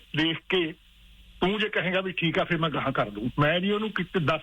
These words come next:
ਸਾਲ ਹੋ ਗਏ ਹੁਣੇ, ਮੇਰੇ ਖਿਆਲ ਦਸ ਨਹੀਂ ਤਾਂ ਸੱਤ ਅੱਠ ਤਾਂ ਘੱਟੋ ਘੱਟ, ਸੱਤ ਤੋਂ ਦਸ ਦੇ ਵਿਚਾਲੇ ਹੋ ਗਏ। ਅੱਜ ਤੱਕ ਉਸ ਈਮੇਲ ਦਾ ਮੈਨੂੰ ਜਵਾਬ ਨਹੀਂ ਆਇਆ ਇਹਨਾਂ ਦਾ।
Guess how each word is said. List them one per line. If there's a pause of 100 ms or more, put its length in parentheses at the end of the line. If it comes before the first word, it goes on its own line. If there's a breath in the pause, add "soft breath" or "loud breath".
ਸਾਲ
ਹੋ
ਗਏ
ਹੁਣੇ,
ਮੇਰੇ
ਖਿਆਲ
ਦਸ
ਨਹੀਂ
ਤਾਂ
ਸੱਤ
ਅੱਠ
ਤਾਂ
ਘੱਟੋ
ਘੱਟ, (100)
ਸੱਤ (300)
ਤੋਂ
ਦਸ
ਦੇ
ਵਿਚਾਲੇ
ਹੋ
ਗਏ। (840)
ਅੱਜ (120)
ਤੱਕ
ਉਸ (200)
ਈਮੇਲ
ਦਾ
ਮੈਨੂੰ
ਜਵਾਬ
ਨਹੀਂ
ਆਇਆ
ਇਹਨਾਂ
ਦਾ।